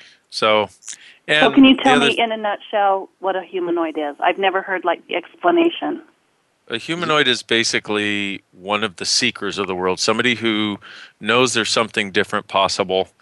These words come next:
Speaker 1: and has been looking for ways to try to do something different than basically everybody else around them that seems to be only vested in this reality or this religion or whatever is choosing. And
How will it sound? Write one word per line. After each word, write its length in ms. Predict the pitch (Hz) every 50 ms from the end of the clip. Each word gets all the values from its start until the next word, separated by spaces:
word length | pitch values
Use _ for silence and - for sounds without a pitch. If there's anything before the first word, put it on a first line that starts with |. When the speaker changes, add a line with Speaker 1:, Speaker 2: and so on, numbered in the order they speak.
| - - - _ _ _ _ -
Speaker 1:
and 480 | 104 101 104 104 101 98 98 95 98 -
has 200 | - 110 107 95
been 320 | - - 110 104 98 98 95 92
looking 400 | 101 110 117 - - 123 110 101
for 180 | 92 - 107 101
ways 360 | 92 95 98 98 95 90 - -
to 300 | - 104 98 95 95 92
try 240 | - - - 110
to 100 | 101 98
do 160 | 90 85 113 110
something 420 | - - 113 101 - 107 98 92
different 400 | 85 101 95 - - 101 92 -
than 360 | - 95 92 90 92 90 85 _ _ - - - - - - - - - _ -
basically 420 | 117 127 123 131 95 104 101 101
everybody 340 | 104 95 104 98 104 98 98
else 200 | 98 95 - -
around 260 | 98 92 92 95 95
them 140 | 98 95 92
that 160 | 92 92 90 - -
seems 320 | - - - 104 101 95 -
to 220 | - 101 95 92 85 - 95
be 200 | 90 101 101 98
only 340 | 98 98 104 107 104 104 101
vested 340 | 85 98 101 92 - - 95
in 80 | 98 98
this 200 | 101 95 - -
reality 380 | 98 92 92 95 101 101 101
or 120 | 98 95 90
this 200 | 92 95 - -
religion 380 | 104 92 90 101 90 95 98 95
or 80 | 95
whatever 320 | 92 92 95 95 85 92 92
is 140 | 87 -
choosing. 520 | - - - 143 143 123 - 104 95 92 92 _ - - - - - - - - _ _ -
And 500 | 117 113 117 117 117 113 113 110 110 110